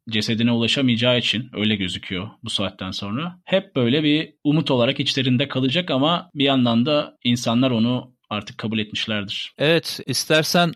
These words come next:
Speaker 2: ucunu açık bırakalım bu bölümün. Zaten bizim elimizde olmayan bir sonu var. Hani
Speaker 1: Hı hı.
Speaker 2: sonsuzluğu var ya da öyle söyleyelim. <laughs> Sonu yok yani.
Speaker 1: Dediğin gibi önceden ilgimizi çeken bir olaydı,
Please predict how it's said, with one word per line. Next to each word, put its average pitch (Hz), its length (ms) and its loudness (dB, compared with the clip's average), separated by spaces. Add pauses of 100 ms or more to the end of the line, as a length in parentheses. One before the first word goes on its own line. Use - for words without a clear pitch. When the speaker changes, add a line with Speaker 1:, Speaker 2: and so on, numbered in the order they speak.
Speaker 2:
ucunu 143 360 2
açık 160 360 0
bırakalım 135 480 2
bu 117 120 0
bölümün. 120 260 2
Zaten 127 640 0
bizim 120 540 0
elimizde 123 380 2
olmayan 117 520 4
bir 107 180 0 (280)
sonu 110 360 2
var. 110 200 2
Hani 110 240 2
Speaker 1:
Hı 101 100 0
hı. 110 180 -2
Speaker 2:
sonsuzluğu 120 680 2
var 110 160 4
ya 104 100 2
da 104 60 2
öyle 107 420 -4 (160)
söyleyelim. 107 340 2 (140)
<laughs> 135 120 4
Sonu 113 340 -2
yok 113 240 -2
yani. 110 320 -2 (140)
Speaker 1:
Dediğin 156 320 2
gibi 151 240 2 (200)
önceden 143 500 2 (140)
ilgimizi 139 420 0
çeken 160 440 0
bir 120 280 0 (120)
olaydı, 110 560 0